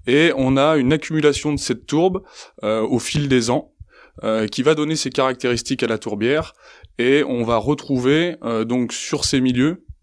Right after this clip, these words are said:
euh, des, euh, cortèges floristiques, faunistiques particuliers, et également des enjeux et des rôles,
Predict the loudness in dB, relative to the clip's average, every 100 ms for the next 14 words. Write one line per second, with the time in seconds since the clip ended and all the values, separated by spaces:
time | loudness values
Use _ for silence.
0 | _ -12 -6 -4 -6 -8 -10 -14 -14 -14
1 | -12 -4 0 2 2 -2 -6 -6 -4 -4
2 | -4 -2 -2 -2 -2 -4 -2 -2 -4 -4
3 | -4 -6 -12 -20 -6 -2 0 -2 -4 -6
4 | -4 -8 -8 -10 -4 -2 -2 -8 -20 -20
5 | -20 -8 -4 -2 0 0 0 0 -2 -2
6 | -4 -2 0 2 0 -2 -6 -2 0 0
7 | 2 0